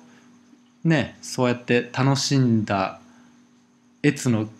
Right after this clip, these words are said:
境地に達しないと、<laughs> そういう言葉も出ないと思いますし。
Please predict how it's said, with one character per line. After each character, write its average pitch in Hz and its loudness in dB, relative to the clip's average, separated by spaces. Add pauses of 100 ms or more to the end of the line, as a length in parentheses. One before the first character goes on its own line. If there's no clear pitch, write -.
境 147 2
地 - 0
に 110 2
達 113 -4
し - -2
な 117 4
い 113 2
と、 151 -4
<laughs> - 0
そ 165 10
う 135 4
い 135 6
う 135 2
言 135 0
葉 135 6
も 107 2
出 135 4
な 131 4
い 110 2
と 104 -4
思 110 4
い 131 8
ま 135 6
す - -8
し。 101 -2